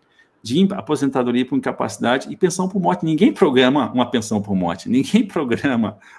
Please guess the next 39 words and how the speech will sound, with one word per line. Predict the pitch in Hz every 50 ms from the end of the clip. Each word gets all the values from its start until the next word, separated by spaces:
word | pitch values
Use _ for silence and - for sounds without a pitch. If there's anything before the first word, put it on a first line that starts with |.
| _
um | - 131
auxílio-doença, | 131 127 113 - 127 117 113 113 117 113 107 107 113
ninguém | 120 123 127 123 170 233
programa | 240 - 220 180 143 135 139 139 131 131
uma, | 123 123 123 127
uma | 123 - - _ _ _ - 127
aposentadoria | 123 - 131 117 127 123 123 123 120 117 113 117 113
por | 113 -
incapacidade. | 117 110 - 110 110 - 110 107 107 - 107 101 98 92 101
Ninguém | 117 135 202 233
dá, | 190 120
"Ah, | 113
eu | 135 160 160
com | 160 127 110
vinte | 98 117 143 151 -
e |
cinco | - 139 135 117 - 107
anos | 107 117 131 143
vou | 165
me | 170 170
aposentar | 165 165 165 160 156 160 143 - 135 131
por | - 131 127
incapacidade." | 120 - - _ - - - 160 -
Ninguém | - - 101 110
faz | 107 - 127 - -
isso, | 180 226 214 - - -
ninguém | 123 127 107 139 202 240
quer | 226 - 151 190 202
isso. | 120 107 110 101 - - _ _ - - - - - - _ _ _ _ _ _ _ _ _ _ _ _ _ _ _
Então, | 220 220 208 208
como | 214 214 220
é | 240
que | 247 -
você | - 214
coloca | - 180 170 165 165 -
um | 156
negócio | 143 131 120 123 117 117 - 123
junto, | 107 107 113 120 120 110 - -
e | - 113 123